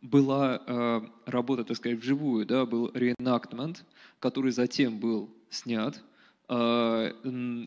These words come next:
эм, и, а, м, документальный фильм, вот, а, это то, о чем говорила Варя, да, а, при этом была еще, собственно, вот этот, а, как бы работа вживую, да, вот сам, сам реенактмент. Ам,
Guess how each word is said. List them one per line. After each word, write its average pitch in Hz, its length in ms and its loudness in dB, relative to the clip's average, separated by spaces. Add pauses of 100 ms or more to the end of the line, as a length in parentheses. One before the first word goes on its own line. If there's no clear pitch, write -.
эм, 123 500 0
и, 131 600 0
а, 117 640 0
м, 117 520 -10
документальный 135 560 0
фильм, 190 340 -2
вот, 123 180 0 (120)
а, 120 260 -2
это 131 160 -4
то, 135 180 -2
о 131 60 0
чем 131 180 -8
говорила 120 360 0
Варя, 117 300 0
да, 123 320 -2
а, 113 260 -6
при 120 160 -4
этом 127 180 -8
была 117 220 -2
еще, 117 280 -4
собственно, 113 360 -12
вот 110 120 -10
этот, - 360 -16 (120)
а, 110 320 -8 (240)
как 110 140 -14
бы 117 100 -10
работа 117 280 -8
вживую, 113 460 -4
да, 120 180 -6
вот 110 200 -10
сам, 117 280 -8
сам 113 240 -12
реенактмент. 110 480 -10 (1000)
Ам, 127 440 0